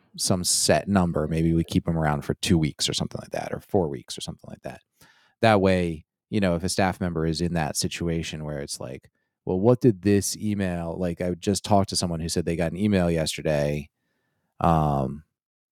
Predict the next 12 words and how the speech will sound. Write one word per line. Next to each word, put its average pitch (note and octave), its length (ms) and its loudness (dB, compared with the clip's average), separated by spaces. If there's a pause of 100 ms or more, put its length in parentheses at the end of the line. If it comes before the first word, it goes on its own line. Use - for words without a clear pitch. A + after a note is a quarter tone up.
(180)
or D#2+ 420 4
they E2+ 100 4
got F2+ 140 4
an F#2+ 80 0
email G2 360 4
two G2+ 180 2
weeks G2 260 -2
ago D2 260 4
or D2 160 4
whatever, D2 420 -2
you D2+ 140 -8
know, D2 320 -6